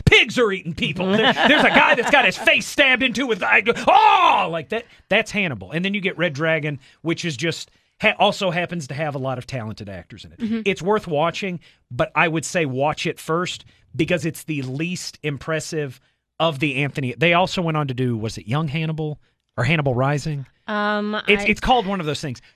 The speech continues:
Speaker 1: Do
Speaker 2: I
Speaker 1: not
Speaker 2: think,
Speaker 1: watch it.
Speaker 2: I think it was Hannibal Lecter Eats Indiana Jones.
Speaker 1: It, it
Speaker 3: What?
Speaker 1: was, it was like finding out that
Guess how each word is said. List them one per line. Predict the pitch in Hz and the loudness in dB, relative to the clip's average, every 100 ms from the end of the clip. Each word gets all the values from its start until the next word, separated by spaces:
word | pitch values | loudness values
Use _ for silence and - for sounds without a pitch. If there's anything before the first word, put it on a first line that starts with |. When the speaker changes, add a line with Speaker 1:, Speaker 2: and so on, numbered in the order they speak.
| - | -12
Speaker 1:
Do | 127 208 | -2 2
Speaker 2:
I | |
Speaker 1:
not | 220 247 | 4 4
Speaker 2:
think, | - | 2
Speaker 1:
watch | 139 - | 2 -2
it. | 107 - - | -10 -14 -8
Speaker 2:
I | 233 | -6
think | 269 294 | -6 -6
it | |
was | 208 - - | -6 -8 -14
Hannibal | - - 196 208 202 | -12 -6 -4 -4 -4
Lecter | 190 185 - 180 | -4 -4 -6 -8
Eats | 190 180 | -8 -10
Indiana | - 185 175 175 170 | -6 -4 -2 -2 -2
Jones. | 160 160 151 165 185 196 202 - | -4 -6 -8 -6 -8 -10 -12 -2
Speaker 1:
It, | - | 2
it | 208 | 6
Speaker 3:
What? | 233 392 | 6 4
Speaker 1:
was, | 233 160 - | 2 0 0
it | 233 | 2
was | 254 262 | 2 4
like | 269 262 | 4 4
finding | - 214 208 196 | 2 2 2 2
out | 180 175 175 - | 2 2 -2 -6
that | 143 147 143 131 | -2 2 2 0